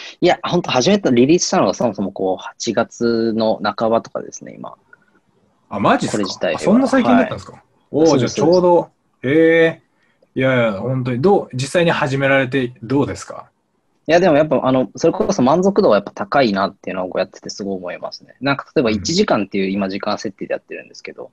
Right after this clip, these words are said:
Speaker 2: うん。
Speaker 1: あの、結構こう、みんな告知をするっていうのをこう、あっ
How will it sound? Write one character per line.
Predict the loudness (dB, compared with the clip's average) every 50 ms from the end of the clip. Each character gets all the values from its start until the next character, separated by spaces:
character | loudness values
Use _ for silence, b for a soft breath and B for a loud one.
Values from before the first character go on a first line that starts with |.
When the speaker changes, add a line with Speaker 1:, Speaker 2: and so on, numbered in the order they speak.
| _ _
Speaker 2:
う | -14 -8 -6
ん。 | -4 -4 -4 -6 -4
Speaker 1:
あ | -4 -2 -2 -2
の、 | -2 -2 -4 -4 -6 -6 -8 -8 -10 -12 -16 -18 _ _ _ _ _ _ _ _ _ _ _ _ _
結 | -2 0 0 0 _
構 | -2 -2 -2 -2
こ | -2 -6 -6 -6 -6 -6 -8 -8
う、 | -6
み | -4 -2
ん | -2
な | 0 -2 -2 -4 -6 _ _ -16
告 | -16 -14 -14 -14 -12
知 | -8 -6 -6
を |
す | -4 -2
る | -4 -4
っ |
て | -4 -8
い |
う | -12
の | -12
を |
こ | -10 -10 -10
う、 |
あ |
っ | -10